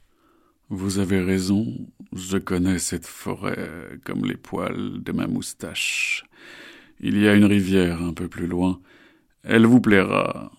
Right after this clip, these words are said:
c'est certain. Laissez-moi vous y conduire. » Lulu est un peu rassurée. Accompagnée d'Isor, elle emboîte lentement le pas d'Alistair. Alors qu'ils s'enfoncent de plus en plus dans la forêt,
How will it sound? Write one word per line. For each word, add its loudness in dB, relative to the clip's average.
c'est -12
certain. -6
Laissez-moi -2
vous -6
y -10
conduire. » -8
Lulu 2
est -2
un -4
peu -6
rassurée. -4
Accompagnée -4
d'Isor, -2
elle -4
emboîte -4
lentement 0
le -2
pas -6
d'Alistair. -8
Alors 2
qu'ils -8
s'enfoncent -2
de -4
plus -8
en -2
plus -8
dans -4
la -6
forêt, -8